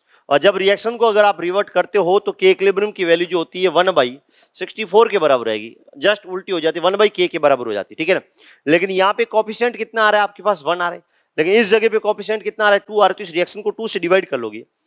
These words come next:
तो इस रिएक्शन को अगर टू से डिवाइड करोगे तो यहाँ पे वन बच जाएगा, यहाँ पे एन एच थ्री will give you, यहाँ पे क्या आएगा, हाफ एन टू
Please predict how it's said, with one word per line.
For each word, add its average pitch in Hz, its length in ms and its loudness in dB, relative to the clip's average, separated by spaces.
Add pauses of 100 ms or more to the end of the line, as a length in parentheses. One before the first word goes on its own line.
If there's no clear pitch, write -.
(280)
तो 196 40 -4
इस 202 140 -4
रिएक्शन 202 300 2
को 208 80 4
अगर 214 140 4
टू 233 200 -10
से 226 120 -6
डिवाइड 196 240 2
करोगे 208 220 4
तो 165 80 -4
यहाँ 190 140 4
पे 196 100 -2
वन 202 200 2
बच 190 140 0
जाएगा, 190 220 4
यहाँ 170 160 0
पे 170 140 -2
एन 170 80 -2
एच 185 100 -6
थ्री 135 260 -16 (380)
will 175 180 4
give 202 240 4
you, 143 140 -8 (160)
यहाँ 165 180 4
पे 190 100 -2
क्या 202 120 2
आएगा, 202 160 4
हाफ 139 360 2
एन 202 160 0 (100)
टू 139 120 -10